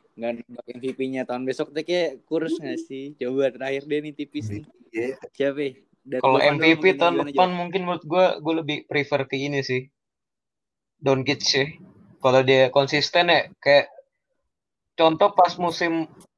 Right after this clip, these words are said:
Speaker 3: musim lalu kan dia dari awal itu udah on fire banget. Udah kayak dari
Speaker 1: Hmm.
Speaker 3: stats point per gamenya aja udah tiga puluh berapa, dari berapa game tuh.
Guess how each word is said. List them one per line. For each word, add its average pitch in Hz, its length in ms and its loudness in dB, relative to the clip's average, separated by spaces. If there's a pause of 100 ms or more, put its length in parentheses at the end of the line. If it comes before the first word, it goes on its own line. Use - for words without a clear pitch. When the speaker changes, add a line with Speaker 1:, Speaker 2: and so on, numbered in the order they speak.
(420)
Speaker 3:
musim 165 320 -2
lalu 165 320 6
kan 208 180 0 (380)
dia 165 160 0
dari 151 560 0
awal 135 480 6
itu - 160 -8
udah 139 160 4
on 135 80 0
fire 120 320 4
banget. 127 240 -2 (1040)
Udah 123 160 -4
kayak 123 640 6 (840)
dari 131 240 0
Speaker 1:
Hmm. 110 320 -14
Speaker 3:
stats 127 320 -4
point 135 320 2
per 127 160 2
gamenya 127 400 0
aja 160 160 2
udah 143 160 -2
tiga 131 240 2
puluh 135 480 2
berapa, 123 480 2
dari 123 240 -2
berapa 120 480 -2
game 117 240 -6
tuh. 113 80 -8